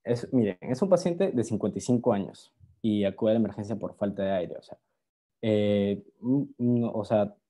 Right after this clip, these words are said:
y aparte tiene el antecedente del tabaquismo, que es el, el que debemos resaltar bastante en esta pregunta.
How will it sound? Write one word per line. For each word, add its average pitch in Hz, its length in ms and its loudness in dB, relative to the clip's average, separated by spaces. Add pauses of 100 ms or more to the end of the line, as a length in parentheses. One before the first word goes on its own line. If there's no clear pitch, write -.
(240)
y 123 120 2
aparte 151 440 6
tiene 120 240 2
el 120 100 2
antecedente 107 460 0
del 113 160 4
tabaquismo, 95 600 0
que 95 340 -2
es 104 160 -2
el, 101 380 0
el 95 220 -8
que 98 260 -4
debemos 107 400 4
resaltar 101 440 0
bastante 101 380 0
en 104 80 0
esta 101 240 -2
pregunta. 95 460 -6